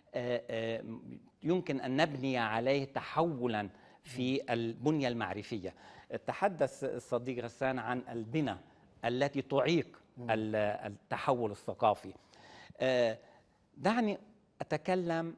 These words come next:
Speaker 1: على بعض الأوهام التي تصد الإنسان العربي عن التطلع إلى ثورة حقيقية. آه، يمكن أن أذكر مثلا الوهم الجغرافي المسكوني.
Speaker 2: مم.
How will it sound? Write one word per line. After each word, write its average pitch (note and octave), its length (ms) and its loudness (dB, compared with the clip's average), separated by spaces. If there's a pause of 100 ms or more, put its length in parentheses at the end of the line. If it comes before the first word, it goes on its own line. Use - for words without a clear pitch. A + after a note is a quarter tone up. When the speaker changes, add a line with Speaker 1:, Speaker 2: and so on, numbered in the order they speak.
(160)
Speaker 1:
على C#3+ 580 -2 (180)
بعض D#3+ 280 0
الأوهام C3 720 -2 (440)
التي B2+ 640 -4 (420)
تصد B2+ 600 0 (640)
الإنسان B2 560 -2
العربي A#2 640 -2 (280)
عن D#3+ 460 0 (420)
التطلع D3 680 2
إلى A#2+ 260 0
ثورة B2 520 -4
حقيقية. G2 720 -4 (600)
آه، A#2+ 580 2 (260)
يمكن G3+ 320 2
أن E3+ 120 0
أذكر F3 260 0
مثلا D#3 520 0
الوهم D#3+ 540 0 (180)
الجغرافي C3+ 640 2 (260)
المسكوني. A#2 580 -8 (100)
Speaker 2:
مم. B2+ 160 -16